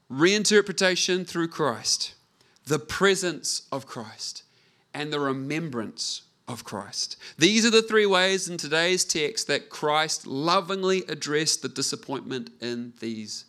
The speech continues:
disciples. This is how he turned the telescope around the other way, helped them to see the right story.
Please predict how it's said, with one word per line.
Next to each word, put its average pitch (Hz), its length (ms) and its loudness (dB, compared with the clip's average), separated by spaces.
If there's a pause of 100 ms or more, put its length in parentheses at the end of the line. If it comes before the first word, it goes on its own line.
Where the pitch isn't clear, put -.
(100)
disciples. - 680 -12 (1200)
This 208 360 6
is 202 140 0
how 196 300 4
he 185 340 0 (220)
turned 220 320 6
the 208 60 2
telescope 202 600 2
around 175 320 2
the 165 100 -4
other 160 200 -2
way, 120 360 0 (960)
helped 180 300 4
them 180 180 6
to 170 80 -2
see 170 480 4
the 156 160 -2
right 143 260 2
story. 117 480 -2